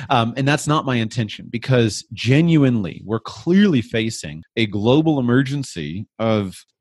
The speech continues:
amazing proportions. And as you say, when a hospital can run through millions of masks in a couple of days, a lot of times it's hard to manage those things.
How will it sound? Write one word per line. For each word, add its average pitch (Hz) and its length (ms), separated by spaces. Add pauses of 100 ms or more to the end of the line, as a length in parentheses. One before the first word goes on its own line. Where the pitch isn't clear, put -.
(120)
amazing 123 600
proportions. - 680 (120)
And 127 280
as 147 260
you 143 140
say, 117 540 (400)
when 143 160
a 110 40
hospital 147 400
can 113 160
run 131 220
through 135 180
millions 120 400
of 104 80
masks 113 400
in 107 60
a 107 40
couple 113 280
of 92 80
days, 135 420 (180)
a 104 40
lot 120 180
of 185 80
times 147 260
it's - 140
hard 127 160
to 107 80
manage 110 300
those 92 180
things. - 340